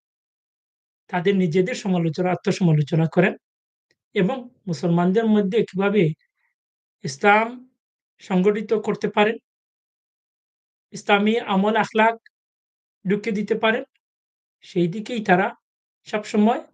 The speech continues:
নিজেকে, দেরকে ব্যস্ত রাখতেন। যাতে তাদের আমল আখলাকের মধ্যে দিয়ে কোনো মানুষ কষ্ট না পায়, তাদের কথাবার্তায় কোনো মানুষ কষ্ট না পায়, সেদিকে তারা সবসময় সচেষ্ট থাকতেন।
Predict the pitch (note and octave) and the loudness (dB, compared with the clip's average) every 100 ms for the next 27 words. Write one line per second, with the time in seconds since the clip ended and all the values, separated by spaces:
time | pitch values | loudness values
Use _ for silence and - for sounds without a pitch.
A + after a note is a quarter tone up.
0 | _ F#3+ E3 F3 - - F#3+ G#3+ B3+ D4+ | _ -4 0 0 -2 -2 2 2 -2 -10
1 | - F#3+ - E3 D#3+ - D#3+ _ _ _ | -6 -4 -2 -2 -2 -6 -12 _ _ _
2 | _ _ _ _ _ _ _ G#3+ G#3 G#3 | _ _ _ _ _ _ _ 0 0 0
3 | - A3+ G#3+ B3+ B3+ G#3+ G3+ A#3 A#3 - | 2 0 2 0 0 -2 0 2 0 2
4 | A3+ A3 A#3+ A3+ G#3+ A#3 A3 C4 D#4+ _ | 0 2 0 0 -2 -4 -6 -6 -8 _
5 | _ _ _ _ G3+ G#3+ A3 G3 A3 - | _ _ _ _ -4 -2 0 0 -2 -6
6 | - B3+ - G#3+ G3+ F3+ B3 - _ F#3 | -4 -4 0 2 2 2 -2 -2 _ -4
7 | G#3 G#3 G#3 A3 A3 G#3+ G#3+ G#3+ G#3+ G#3+ | -4 -4 -4 -2 -4 -2 -4 0 2 2
8 | G3+ G#3 - C4+ - G3+ A3+ A3+ A3 C#4+ | 2 0 -4 -10 -10 -6 -4 -4 -4 -8
9 | - _ _ _ _ _ - G#3 A#3 C#4 | -8 _ _ _ _ _ 2 2 2 -10
10 | - A3 C#4 - - - A3+ A#3 - - | -6 -4 -2 -6 -6 -4 -2 -4 -8 -8
11 | G3+ F3+ E3 - G#3 G3+ - A#3+ | -6 -4 -4 -2 -2 -2 -4 -4